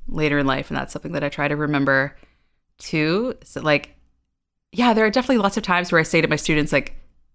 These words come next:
"Be really safe," or I'll say to, like, the young kids that I mentor or, like, have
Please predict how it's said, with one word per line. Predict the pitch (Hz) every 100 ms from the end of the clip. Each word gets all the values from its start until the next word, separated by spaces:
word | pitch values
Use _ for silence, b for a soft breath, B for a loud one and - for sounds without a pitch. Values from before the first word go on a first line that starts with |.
| _ _ _
"Be | 156 151
really | 170 185
safe," | 185 214 208 180 180 -
or | 151
I'll | 147
say | 160
to, | 151
like, | 143 147
the | 156
young | 151 147 147 147 _ _
kids | - 143
that | - 147
I | 143 143 - -
mentor | 160 147 143 135 135
or, | 139
like, | 135 135
have | 151 131 - -